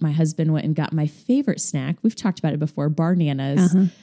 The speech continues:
Speaker 1: And I'm like, "I just don't, I don't want this." And he was sh-, shocked.
Speaker 2: Oh, yeah.
Speaker 1: Um, so yeah, calories, trying to get, trying to get some more carbs in me, some more energy. It's, today's been a good day.
Speaker 2: Okay.
Speaker 1: So that's good.
Speaker 2: So far, so good.
Speaker 1: So far, so
Speaker 2: Okay.
Speaker 1: good.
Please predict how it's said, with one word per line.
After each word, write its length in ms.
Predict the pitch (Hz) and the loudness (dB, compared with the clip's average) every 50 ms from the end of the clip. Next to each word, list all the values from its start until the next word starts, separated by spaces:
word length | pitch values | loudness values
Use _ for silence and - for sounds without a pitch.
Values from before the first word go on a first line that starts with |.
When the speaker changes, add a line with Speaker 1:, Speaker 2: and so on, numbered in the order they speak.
| _ - - - - | _ -20 -14 -4 0
Speaker 1:
And 240 | 170 160 156 151 160 | 2 2 2 2 0
I'm 120 | 160 151 | -2 -2
like, 200 | 151 156 170 - | -2 -4 -4 -4
"I 120 | 165 170 185 | -4 -4 -4
just 140 | 180 - - | -4 -2 0
don't, 240 | 202 208 202 - - 175 | 2 2 2 0 -2 0
I 60 | 170 | 0
don't 160 | 190 202 202 | 0 2 2
want 220 | 170 180 226 254 - | 2 2 2 2 0
this." 240 | 151 143 147 - - | -2 -2 -2 -6 -6
And 120 | - 151 | -2 2
he 80 | 175 180 | 2 2
was 160 | 180 175 - | 2 0 -2
sh-, 140 | - - - _ - | -8 -14 -16 _ -18
shocked. 580 | - - - - 240 269 - - _ - - - - 196 | -16 -12 -6 -4 -4 -4 -4 -8 _ -16 -16 -6 0 4
Speaker 2:
Oh, 160 | 202 220 220 | 4 6 8
yeah. 280 | 196 196 196 208 202 185 175 | 8 8 8 6 6 6 4
Speaker 1:
Um, 440 | 160 151 147 139 135 135 151 143 _ _ _ _ _ _ - | 2 0 0 -2 -2 -4 -6 -8 _ _ _ _ _ _ -4
so 320 | - - 220 208 202 175 - | 0 4 4 4 4 2 0
yeah, 340 | - 180 254 320 240 127 - | 2 0 2 2 2 -2 -4
calories, 540 | - - - 196 185 185 175 156 135 143 - | -8 -6 -4 -2 0 0 0 0 -2 -4 -4
trying 180 | - - 196 202 | -2 2 4 4
to 60 | 185 | 4
get, 360 | 160 180 170 - - _ - | 4 2 0 0 -2 _ -16
trying 180 | - - 214 208 | -6 -2 2 2
to 40 | 202 | 2
get 60 | 190 | 2
some 120 | - 214 202 | 4 4 4
more 100 | 180 170 | 4 4
carbs 380 | - - - 170 165 165 156 156 | 0 0 2 2 4 4 4 4
in 100 | 156 160 | 2 4
me, 160 | 147 143 147 | 4 4 4
some 160 | - - 175 | 2 4 2
more 120 | 185 185 - | 2 2 4
energy. 580 | - 175 170 160 160 - 160 143 143 147 151 147 - - - _ _ _ - | 4 4 4 4 4 2 2 2 2 0 -2 -2 -6 -20 -20 _ _ _ -14
It's, 340 | 185 180 - - - - - _ _ _ - | -14 -10 -10 -8 -10 -10 -12 _ _ _ -8
today's 340 | - - 214 196 202 208 202 | 0 0 2 4 4 2 2
been 80 | 233 233 | 2 0
a 40 | 247 | 2
good 160 | 196 175 151 | 2 0 -2
day. 340 | 143 135 123 117 139 156 160 _ _ - 208 | -2 -4 -6 -4 -6 -8 -8 _ _ -2 -2
Speaker 2:
Okay. 300 | 208 - 220 190 - _ - | 0 2 0 -2 -2 _ -14
Speaker 1:
So 180 | - - 190 | -8 -6 -4
that's 220 | 160 160 165 - - | -2 -2 -4 -4 -6
good. 120 | - 151 | -2 2
Speaker 2:
So 100 | - 196 170 | 4 4 4
far, 180 | - 170 160 165 | 4 2 0 0
so 140 | - 170 165 | 0 -2 0
good. 240 | - 175 175 - - | 0 0 -2 -2 -6
Speaker 1:
So 220 | - - 233 254 | -8 -6 -6 -6
far, 240 | 254 - 269 262 269 | -6 -6 -8 -8 -8
so 180 | 254 - - 285 | -8 -8 -8 -2
Speaker 2:
Okay. 120 | 254 202 | -2 -2
Speaker 1:
good. 360 | 233 302 - 185 165 156 165 | 0 0 -2 -4 -4 -4 -10